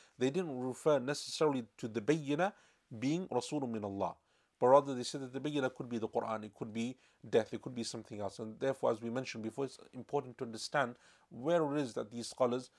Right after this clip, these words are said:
differed and why they differed, what is the cause of their difference of opinion. And so one of the causes is therefore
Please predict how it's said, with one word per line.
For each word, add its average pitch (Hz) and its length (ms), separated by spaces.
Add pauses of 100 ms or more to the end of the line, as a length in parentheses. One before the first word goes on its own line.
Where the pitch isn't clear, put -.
(220)
differed 127 300
and 117 140
why 147 160
they 120 180
differed, 104 380
what 127 100
is 117 140
the 107 80
cause 127 260
of 107 100
their 110 120
difference 104 520 (240)
of 113 140
opinion. 107 420
And 95 140
so 127 100
one 123 200
of 127 80
the 117 60
causes 135 500
is 120 180
therefore 123 440